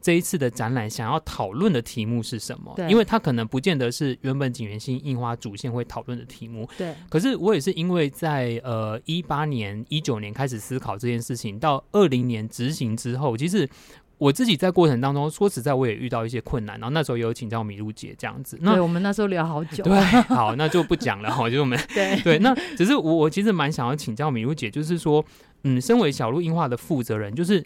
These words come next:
Speaker 1: 你现在怎么样去看待台湾的这个插画经济的产业？因为我们刚才录音之前也在聊嘛，
Speaker 2: 嗯，嗯。
Speaker 1: 就是今年，呃，你们这边也有负责今年台湾，呃，文博会的一些跟I P插画有关的工作，就是到底这几年来，我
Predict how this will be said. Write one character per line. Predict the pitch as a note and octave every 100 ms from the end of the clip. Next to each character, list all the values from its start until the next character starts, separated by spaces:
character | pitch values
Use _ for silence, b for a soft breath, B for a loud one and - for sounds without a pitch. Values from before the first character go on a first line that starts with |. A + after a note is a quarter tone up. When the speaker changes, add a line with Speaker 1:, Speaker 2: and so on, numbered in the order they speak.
| -
Speaker 1:
你 | C#3
现 | C3 A#3+
在 | A3+
怎 | -
么 | A2
样 | C3+ D#3 D3
去 | - C3 -
看 | - C#3+ C#3
待 | - D3 A#2
台 | - - A2+
湾 | B2 C3 B2+ C3 C3+
的 | B2+ A2 G#2
这 | -
个 | C#3+ A#2 A2+
插 | - F#3
画 | G3+ D3+
经 | - E3 F3+
济 | F#3 F#3
的 | B2
产 | A2 A2 G2+
业？ | C3
因 | F#3
为 |
我 | A3
们 | B2+
刚 | D3+
才 | C3
录 | C#3
音 | C3+
之 | C#3+
前 | A#2+
也 |
在 | G2+
聊 | A#2+ A2+ -
嘛， | A#2
Speaker 2:
嗯， | A#2
嗯。 |
Speaker 1:
就 | D#3
是 |
今 | D#3+ D#3
年， | B2 A2 A#2 -
呃， | A2+
你 | A2
们 | A2
这 | C#3+
边 | D3 D3
也 | B2+
有 | B2+
负 | G2+ C#3+
责 | A#2 A2 G#2
今 | A2 C3+
年 | C3+ G#2+
台 | B2
湾， | A#2 B2 C#3
呃， | - A#2+
文 | G#2+ A#2+
博 | A2+
会 | D3 B2+
的 | -
一 | A#2+
些 | - A#2
跟 | A#2 B2
I | - B2+
P | - A#2 A2+ B B B
插 | - B2+
画 | C3+
有 | G2
关 | A2+
的 | A2
工 | F#2+ G#2 G#2+
作， | B2
就 | A2
是 | F3+ F#3+ B B B -
到 | B3
底 | C3
这 | G3+
几 | F#3+ C3
年 | A2 G#2+ G#2+
来， | A2+ G2+ A#2 _ _ -
我 | -